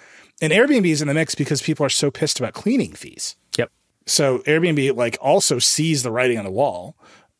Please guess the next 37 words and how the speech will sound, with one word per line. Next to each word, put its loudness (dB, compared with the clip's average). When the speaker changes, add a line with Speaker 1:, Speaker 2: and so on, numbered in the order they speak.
Speaker 1:
And -2
so 0
all 2
these 0
companies -2
are -6
gonna -6
be -2
more -2
transparent -6
about -14
their -14
pricing, -10
which -2
is 0
wholly 4
a 2
good -2
thing. -10
I -14
think -6
it -10
might -8
be -8
better 4
if -4
there -4
was -6
more -8
actual -2
competition -10
in -12
the -8
space, -8
but -8
I -2
will, -2